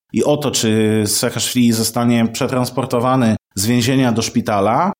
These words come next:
no Garibaszwili po pierwsze odrzekł, że nie zostanie przetransportowany, ponieważ jest traktowany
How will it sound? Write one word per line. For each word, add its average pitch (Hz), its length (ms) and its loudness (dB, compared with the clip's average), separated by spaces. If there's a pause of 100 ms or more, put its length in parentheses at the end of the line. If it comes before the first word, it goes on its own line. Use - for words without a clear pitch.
(140)
no 127 120 0
Garibaszwili 147 680 0
po 147 120 -4
pierwsze 147 500 2
odrzekł, 131 320 0
że 123 160 -2
nie 127 140 2
zostanie 123 400 0
przetransportowany, 113 840 0
ponieważ 113 400 0
jest 139 140 -2
traktowany 123 520 0